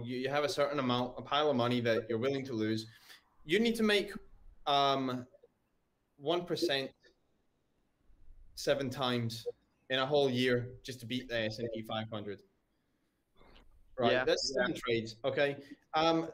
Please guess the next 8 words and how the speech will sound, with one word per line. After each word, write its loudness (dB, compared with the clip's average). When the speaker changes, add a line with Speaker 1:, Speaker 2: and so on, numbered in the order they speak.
Speaker 1:
now 2
that's, -2
I -6
don't 0
know. 4
Like, 2
I'm, 0
I'm, -6